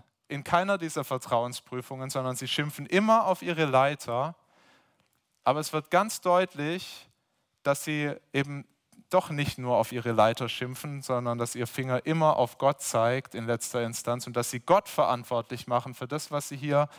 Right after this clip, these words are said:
erleben. Und es wird dann am Ende von Vers acht ganz deutlich, wo es nämlich heißt, dass Mose ihnen sagt, Denn was sind denn wir?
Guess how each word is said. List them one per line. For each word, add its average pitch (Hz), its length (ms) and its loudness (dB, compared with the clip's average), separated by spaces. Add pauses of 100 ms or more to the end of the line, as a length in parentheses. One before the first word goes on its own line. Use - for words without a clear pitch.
(260)
erleben. 151 500 4
Und 127 120 -6
es - 160 -6
wird 185 160 0
dann 170 160 4
am 156 140 2
Ende 185 400 2 (480)
von 160 200 0
Vers 151 380 0
acht - 420 2
ganz 208 380 0
deutlich, 170 760 -4 (380)
wo 151 140 -2
es - 160 -4
nämlich 156 340 -4
heißt, 170 400 2 (1300)
dass 196 240 2
Mose 202 420 0
ihnen 185 360 0
sagt, - 520 4
Denn 151 220 2
was 190 240 4
sind 214 220 -6
denn 160 260 0
wir? 190 480 2